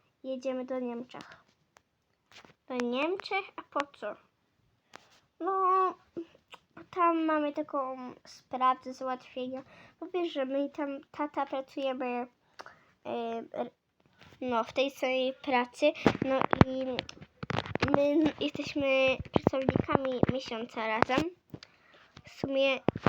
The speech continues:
ja jestem, ale tata takim zastępczym. Więc razem jedziemy do Niemczech, tam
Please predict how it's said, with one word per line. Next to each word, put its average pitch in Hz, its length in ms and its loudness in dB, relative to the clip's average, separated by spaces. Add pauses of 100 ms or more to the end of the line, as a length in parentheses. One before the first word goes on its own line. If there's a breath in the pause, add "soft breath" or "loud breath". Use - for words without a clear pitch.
(200)
ja 254 320 4
jestem, 247 640 0 (100)
ale 240 420 0
tata 240 680 -2
takim 233 500 -10 (420 loud breath)
zastępczym. 233 680 -6 (760 loud breath)
Więc 277 260 -8
razem 294 400 -2 (320 loud breath)
jedziemy 262 380 -4
do 254 120 -2
Niemczech, 247 480 -4
tam 294 240 -2